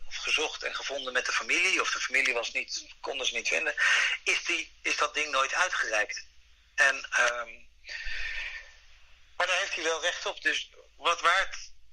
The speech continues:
waar het waarschijnlijk op neer gaat komen, is dat we dit mobilisatie-oorlogskruis weer terug gaan geven aan, eh, aan die, eh,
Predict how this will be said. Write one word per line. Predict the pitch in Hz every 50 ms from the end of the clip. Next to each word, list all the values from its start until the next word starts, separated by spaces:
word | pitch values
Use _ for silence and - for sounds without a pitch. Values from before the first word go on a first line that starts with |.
| - - - - -
waar | 160 170 175
het | 180 - -
waarschijnlijk | - 143 147 - - - 214 226 220 196 165 -
op | 143 -
neer | - 156 180 220 226
gaat | 226 220 202 -
komen, | - 196 190 190 196 196 196 - -
is | - - 165 143 - -
dat | - 160 147 -
we | - 139 135
dit | - 139 131 - -
mobilisatie-oorlogskruis | - 139 139 131 - 131 127 127 117 - - 170 202 220 214 - - - - - 202 196 196 175 147 113 - - - - - 135 123 110 104 - - - - - - -
weer | - 143 139 113 - -
terug | - - 196 226 - -
gaan | - 226 202 -
geven | - - 165 151 143 127 - 120 110 - - - - - - - - - - - - - - - -
aan, | - 156 156 151 147 139 135 - -
eh, | - 135 131 123 120 120 120 117 117 - - -
aan | 123 123 120
die, | 117 120 117 117 117 113
eh, | 113 113 110